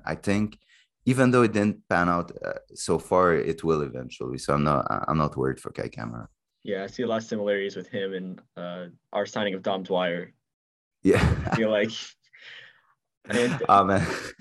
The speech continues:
Speaker 1: <laughs> Dwyer, he's done, he's done a lot against us, man. I, <laughs> I don't, I don't like him too much, but I, I can see the similarities.
Speaker 2: Yeah,
Speaker 1: Yeah.
Speaker 2: yeah.
Speaker 1: <laughs>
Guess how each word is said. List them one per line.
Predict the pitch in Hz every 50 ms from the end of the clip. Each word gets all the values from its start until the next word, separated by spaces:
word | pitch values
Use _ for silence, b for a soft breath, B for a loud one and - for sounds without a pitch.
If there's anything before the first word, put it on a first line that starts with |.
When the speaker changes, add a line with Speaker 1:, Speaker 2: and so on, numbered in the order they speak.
| 170 208
Speaker 1:
<laughs> | 202 180 147 - - - 214 208
Dwyer, | - 101 101 98 98 95 95 90
he's | 87 98 101 101
done, | - 101 95 101
he's | 107 101
done | 95 113 113 110
a | 110 104
lot | 101 104 104 101
against | 95 90 85 90 87 87 - -
us, | 80 80 - -
man. | 87 85 82 78
I, | 76 73 - - 123 - - - 131 - - - - - - 78
<laughs> | -
I | 110 -
don't, | - 107 104 -
I | - 69
don't | 90 101 95
like | 92 92 92 90
him | 98 95
too | 87 - 110 101
much, | 95 107 110 110 - -
but | 101 90 90 -
I, | 92 95 -
I | 107
can | 101 - 113 110
see | 107 - - 135
the | 131 113 104
similarities. | - - 98 92 87 85 90 87 87 87 85 82 85 82 73
Speaker 2:
Yeah, | 80 - 101 95 95 90
Speaker 1:
Yeah. | 87 - 92 90 92 185 - - - -
Speaker 2:
yeah. | - 90 92 - -
Speaker 1:
<laughs> | -